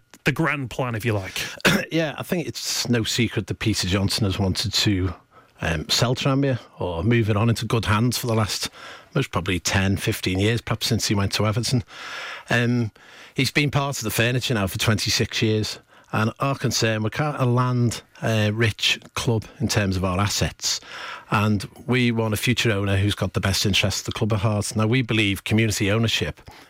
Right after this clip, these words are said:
Speaker 2: is the answer to that. Um, naturally, if another buyer comes along who's got the money and interest that Peter Johnson had, we will gladly step by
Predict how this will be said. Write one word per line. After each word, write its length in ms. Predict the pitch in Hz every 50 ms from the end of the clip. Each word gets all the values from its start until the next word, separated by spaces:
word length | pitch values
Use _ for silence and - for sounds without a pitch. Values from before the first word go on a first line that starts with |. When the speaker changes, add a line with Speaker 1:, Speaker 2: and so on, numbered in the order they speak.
| _ _
Speaker 2:
is 140 | - 98 -
the 100 | - 101
answer 280 | 95 117 110 - -
to 100 | 110 - -
that. 280 | 80 76 78 - - - - - - - - - - -
Um, 240 | 110 110 107 107 -
naturally, 600 | 117 127 143 135 - - 156 147 143 135 127 113
if 120 | 113 110 101
another 220 | 120 135 131 147
buyer 260 | 107 104 104 117 123
comes 260 | 117 - 123 117 110 107
along 320 | 107 107 113 120 123 123
who's 320 | 104 92 110 104 104 101
got 320 | - - 113 104 104 92 - - - - - - - _ - -
the 60 | - 113
money 400 | 113 113 117 117 117 117 117 -
and 220 | - 107 107 107 - -
interest 400 | 123 107 - - 117 104 - -
that 120 | 98 -
Peter 260 | - 120 104 - -
Johnson 400 | 92 - 110 107 110 - - 104
had, 240 | 98 104 98 101 -
we 140 | 120 113 104
will 160 | 98 104 98
gladly 520 | - 95 95 107 - - 117 110 104 101 - - _ _ -
step 300 | - - - 113 110 - _
by 320 | - 110 101 101 113 113